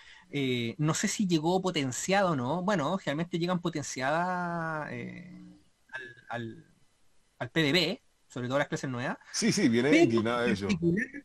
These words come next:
Speaker 1: particularmente esta clase, la ventaja que tiene o las cosas que, que propone es efectivamente un daño por sobre el promedio de las clases, eh, de C P. O sea, se da, se ha dado cuenta, y yo lo,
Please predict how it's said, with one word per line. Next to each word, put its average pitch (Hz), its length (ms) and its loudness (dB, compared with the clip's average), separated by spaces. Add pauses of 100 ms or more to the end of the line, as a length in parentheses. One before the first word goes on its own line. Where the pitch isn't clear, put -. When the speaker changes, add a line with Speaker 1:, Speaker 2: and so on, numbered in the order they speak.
(200)
Speaker 1:
particularmente 202 1160 2
esta 233 260 -4
clase, 254 580 -6
la 151 180 2
ventaja 165 460 -2
que 214 100 0
tiene 196 360 -2
o 170 140 0
las 156 140 0
cosas 196 280 -4
que, 196 500 -2
que 170 100 -4
propone 165 480 -2 (400)
es - 600 -6 (800)
efectivamente 196 640 2
un 180 100 2
daño 214 540 2
por - 140 -2
sobre 196 280 0
el 196 80 -4
promedio 190 840 -2
de 165 100 -6
las 160 140 -6
clases, 160 800 -6 (420)
eh, 127 140 -4
de 131 80 -2
C 123 140 -6
P. 101 200 -10
O - 40 -18
sea, 131 200 0
se 143 160 -2
da, 156 240 4
se - 140 0
ha 143 40 6
dado 156 240 6
cuenta, 156 400 0
y 131 140 -2
yo 135 260 -2
lo, 131 140 -4